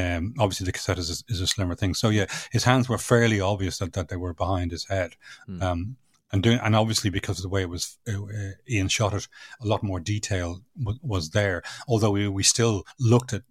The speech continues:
Speaker 1: at keeping it almost that monochromatic and taking out some of the things. But again, we, and without, this is pre-digital cameras, we, um, we took some Polaroid pictures,
Speaker 2: Mm-hmm.
Speaker 1: um, of, of it. And something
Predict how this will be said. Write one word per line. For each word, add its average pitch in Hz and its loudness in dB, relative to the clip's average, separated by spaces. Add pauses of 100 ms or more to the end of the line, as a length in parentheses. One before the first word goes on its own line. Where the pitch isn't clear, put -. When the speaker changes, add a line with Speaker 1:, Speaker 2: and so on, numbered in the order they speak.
Speaker 1:
at 107 -4
keeping 101 2
it - -4
almost 98 2 (100)
that 107 2
monochromatic 95 2
and - -6
taking 98 0
out 92 -4
some 107 2
of 120 4
the 95 -4
things. 98 2
But - 4 (680)
again, 135 4
we, 127 2 (100)
and 107 4
without, 120 4 (200)
this 127 2
is 113 2
pre-digital 107 2
cameras, 101 0
we, 104 0
um, 95 -2 (340)
we 104 2
took - 0
some 110 2
Polaroid 110 2
pictures, 127 -2 (200)
Speaker 2:
Mm-hmm. 101 -6 (160)
Speaker 1:
um, 98 2 (600)
of, 98 2 (100)
of 104 2
it. 117 0 (300)
And 117 4
something 131 6